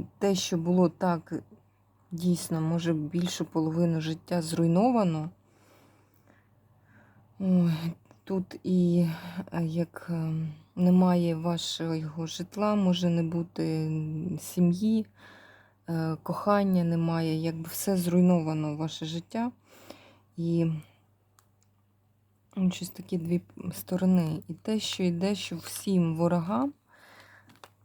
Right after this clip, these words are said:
в роду, ті, що нападали на рід, от, е, всі, всі, хто колдуни, м-, маги, хто працював і руйнував, прокляття родові ставив,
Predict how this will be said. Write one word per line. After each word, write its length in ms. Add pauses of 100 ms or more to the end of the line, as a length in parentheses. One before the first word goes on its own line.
в 120
роду, 600 (120)
ті, 160
що 260
нападали 720
на 540
рід, 440 (920)
от, 380
е, 220
всі, 280
всі, 380
хто 400
колдуни, 500
м-, 280
маги, 520
хто 320
працював 720 (120)
і 80
руйнував, 640 (840)
прокляття 800
родові 480
ставив, 560